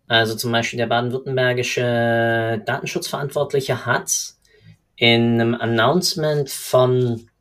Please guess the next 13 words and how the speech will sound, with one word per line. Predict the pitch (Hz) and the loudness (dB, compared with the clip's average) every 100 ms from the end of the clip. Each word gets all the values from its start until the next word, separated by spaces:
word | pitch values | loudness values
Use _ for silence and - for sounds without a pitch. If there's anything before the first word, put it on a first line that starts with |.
| _ - | _ -4
zwanzig | 123 120 120 - | -2 -2 -4 -4
zwanzig | - 131 175 190 202 196 - - - - - | 0 4 4 4 6 4 2 -14 -20 -20 -10
sogar | - 127 131 | 0 2 2
aktiv | - 135 | -2 -4
zum | - | 0
Beispiel | 123 - | 0 0
Matomo | 123 120 - 151 185 190 190 170 | 0 -2 0 2 6 8 6 4
benannt | 120 120 123 170 240 - - - _ - - _ | 2 4 4 4 2 -2 -10 -12 _ -20 -20 _
als | - 127 123 - | 2 4 2 0
Integrationsmöglichkeit, | 139 131 127 - 170 196 185 170 170 - 143 139 135 131 | -2 2 2 2 2 2 2 0 -2 -2 0 2 0 -2
wo | 123 | -2
du | 117 | -2
consentless | - 139 190 196 170 139 135 117 117 - - - | -2 2 4 4 2 0 0 2 2 2 -4 -10